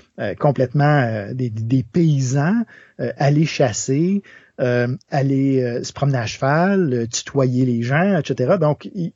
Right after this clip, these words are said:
eux trouvaient que, euh, les colonies, euh, américaines, que ce soit la Nouvelle-France ou les, les colonies britanniques, c'était, c'était l'anarchie totale, là, tu sais. Et ils contestaient ça, euh, beaucoup.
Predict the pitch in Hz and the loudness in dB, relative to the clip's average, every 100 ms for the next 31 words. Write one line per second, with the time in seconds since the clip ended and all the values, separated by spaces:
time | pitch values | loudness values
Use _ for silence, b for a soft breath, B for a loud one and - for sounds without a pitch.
0 | - 180 196 - 135 123 160 - 131 139 | 0 0 0 -4 -2 0 0 2 2 2
1 | 135 B B B - 120 113 113 113 113 | -2 B B B -6 -2 0 0 0 -2
2 | 127 156 165 147 131 - 143 131 123 127 | -2 -4 -2 2 2 2 2 2 0 2
3 | 160 170 143 117 - - - 131 123 110 | 2 2 0 -2 -6 -10 -6 -2 -2 -2
4 | 107 139 175 196 131 110 117 135 - 98 | 0 2 4 2 0 -4 -8 -12 -8 -6
5 | 117 131 123 127 120 117 - 127 175 196 | -2 0 2 2 2 0 -2 0 2 2
6 | - 131 127 117 107 107 113 135 120 120 | 0 -2 -2 0 -2 -4 -2 -2 0 0
7 | 131 120 113 120 104 156 196 - 98 - | 0 0 -2 -4 0 0 -2 -6 -6 -4
8 | 110 101 127 127 131 110 - - 151 117 | -4 -2 0 2 2 -2 -2 -2 -2 -2
9 | 110 143 170 120 110 - - 156 110 147 | 0 2 2 0 -4 -10 -8 -8 -8 -12
10 | B B B B - 120 123 143 123 110 | B B B B -2 -2 -2 -2 -4 0
11 | 131 123 135 - 120 110 147 143 143 117 | 0 2 0 0 -2 0 2 2 0 -2
12 | 170 131 120 - 123 | -4 -4 -4 -4 -8